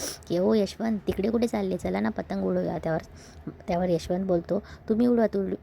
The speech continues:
तुम्ही उडवा, मी आहे ना, मी बघतोय." सगळे प-, सगळे पतंग उडवायला लागतात. तेव्हा यशवंत हळूच बाहेर निघतो तिस-, तिथून आणि गुपचूप खिशातनं पैसे काढतो आणि मित्राला देतो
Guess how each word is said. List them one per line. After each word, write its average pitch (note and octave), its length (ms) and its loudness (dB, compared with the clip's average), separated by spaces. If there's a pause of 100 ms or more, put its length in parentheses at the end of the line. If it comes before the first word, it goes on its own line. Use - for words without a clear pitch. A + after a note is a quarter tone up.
तुम्ही G#3+ 180 4
उडवा, A3 260 4
मी F#3 160 -2
आहे F#3+ 260 0
ना, G#3+ 140 -2
मी G#3 120 2
बघतोय." F#3 420 -2 (640)
सगळे F3+ 240 4 (100)
प-, F#3+ 120 0 (160)
सगळे F#3+ 260 4
पतंग F#3+ 400 0
उडवायला E3+ 360 4
लागतात. - 440 -2 (160)
तेव्हा F3+ 280 0 (340)
यशवंत F3 500 4
हळूच F3+ 340 4
बाहेर E3+ 380 2
निघतो F3+ 300 -2
तिस-, - 260 -4 (120)
तिथून F#3 360 0 (640)
आणि F#3+ 260 2
गुपचूप G3 400 0
खिशातनं G3 400 2
पैसे G3 280 -2
काढतो F#3 320 -2
आणि G3 120 -2
मित्राला F#3 420 0
देतो E3 340 0